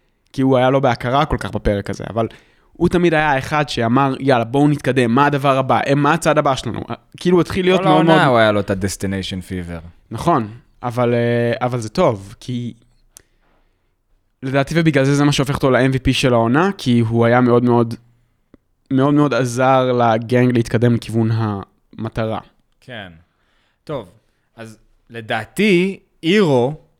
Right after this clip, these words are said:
Speaker 2: הוא מקום ראשון ב-M V P של העונה. אמ,
Speaker 1: רק בשביל הרגע בסוף, אה, בסוף פרק, אה, Crossroad of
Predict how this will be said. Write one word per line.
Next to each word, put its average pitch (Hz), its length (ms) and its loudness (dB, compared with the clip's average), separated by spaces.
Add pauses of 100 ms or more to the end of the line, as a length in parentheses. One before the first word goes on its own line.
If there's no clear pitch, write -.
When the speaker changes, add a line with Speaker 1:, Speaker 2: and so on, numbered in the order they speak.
(120)
Speaker 2:
הוא 117 100 -16
מקום 135 240 -8
ראשון 127 280 -8
ב-M 113 220 -4
V 110 180 -10
P 117 60 -8
של 107 220 -8
העונה. 98 460 -10 (800)
אמ, 110 40 -16 (880)
Speaker 1:
רק 147 160 -10
בשביל 175 240 -2
הרגע 143 240 2
בסוף, 135 380 -4
אה, 117 440 2
בסוף 113 240 -2
פרק, 123 360 -4
אה, 104 460 -10 (520)
Crossroad 120 500 -8
of 110 80 -10